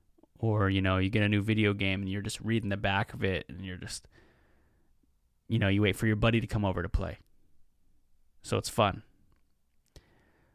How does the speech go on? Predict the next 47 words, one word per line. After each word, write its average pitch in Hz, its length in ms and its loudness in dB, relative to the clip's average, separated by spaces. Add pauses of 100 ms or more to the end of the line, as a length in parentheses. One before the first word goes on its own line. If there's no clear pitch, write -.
(280)
Yeah, 110 220 6
man. 92 260 2
So 107 140 0
there, 107 120 4
there's 165 200 4
a 202 40 2
lot 202 140 6
of 180 40 0
moments 202 220 4
like 117 140 4
that. 110 80 4
If 104 60 0
you've 120 100 0
ever 131 100 0
had 127 140 6
a - 20 6
moment 117 240 4
like 104 140 -4
that, 98 100 -2
let 101 100 -4
me 101 60 0
know. 101 140 2
Four 107 160 2
two 104 100 -6
five, 101 280 4
three 110 120 -4
two 117 120 -6
zero, 98 280 0
three 107 200 -6
six - 220 -10
four 101 180 0
one. 98 240 0
You 98 60 -2
guys 104 140 -6
can - 120 -12
always 90 160 -4
call 98 240 -4
into 127 140 -8
the 113 100 -8
hotline. 95 400 0
Remember, 101 260 -2
you 104 80 -4
guys 104 200 -2
are 110 40 -6
listening 107 420 -2
to 107 60 -2
the 107 140 0